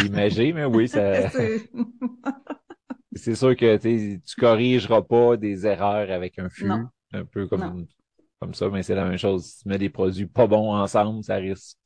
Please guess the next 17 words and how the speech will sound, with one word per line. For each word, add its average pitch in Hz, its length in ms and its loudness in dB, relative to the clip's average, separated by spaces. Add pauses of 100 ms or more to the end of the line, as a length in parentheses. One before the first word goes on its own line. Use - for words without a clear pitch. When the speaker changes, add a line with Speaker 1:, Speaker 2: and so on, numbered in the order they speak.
(240)
Speaker 1:
rarement 107 520 4
d'être 95 240 -4
bon. 80 380 -6 (320)
Speaker 2:
Exactement, 196 840 -6 (120)
exactement. - 640 -16 (1600)
Speaker 1:
Donc, 123 300 -4 (460)
ensuite, 104 500 -2
c'est - 180 0
le 101 100 4
Amour 101 480 0
avant 92 220 -6
le 95 80 -8
coffret. - 480 -4 (340)
Amour, 131 480 2
tu 117 360 -4
suggères 110 720 2
de 104 420 2